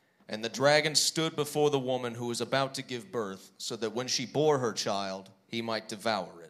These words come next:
verse five, she gave birth to a male child, one who's to rule all the nations with a rod of iron.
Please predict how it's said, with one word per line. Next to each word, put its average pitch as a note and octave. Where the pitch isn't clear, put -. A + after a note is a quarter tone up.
verse C3
five, A#2+
she -
gave C3+
birth C#3
to C3
a B2
male C3+
child, G2
one C#3+
who's C#3+
to C#3
rule C3
all C#3
the D3
nations C3+
with A2
a G#2+
rod A#2
of G#2+
iron. F#2